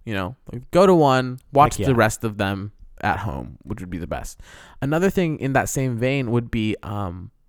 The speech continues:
Speaker 1: I think it'd be awesome to go to an Olympic event.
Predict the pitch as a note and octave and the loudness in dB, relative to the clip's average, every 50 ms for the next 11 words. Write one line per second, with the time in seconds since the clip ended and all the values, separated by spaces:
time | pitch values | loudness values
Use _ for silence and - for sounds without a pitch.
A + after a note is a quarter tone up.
0 | _ _ _ - - - _ - C4 C#4 - F#4 F4 E4+ D4+ A3 G3 C#3+ - - | _ _ _ -20 -20 -8 _ -4 -2 -2 -2 -2 0 0 0 0 0 -4 -2 0
1 | A#2+ B2 B2+ A#2+ - - D3 C3+ - A#2+ - A#2 A2+ A#2 A#2 A#2+ B2 A#2+ A2+ G#2+ | 2 2 2 2 2 -2 -2 -4 -4 -2 0 2 2 2 2 2 2 2 2 0
2 | - - - G#2+ G#2+ G#2 G2 B2+ C3+ B2 A#2+ G#2 - C2+ - - - | -2 -2 -4 -4 -2 -2 0 -2 0 -2 -2 -4 -6 -8 -12 -12 -14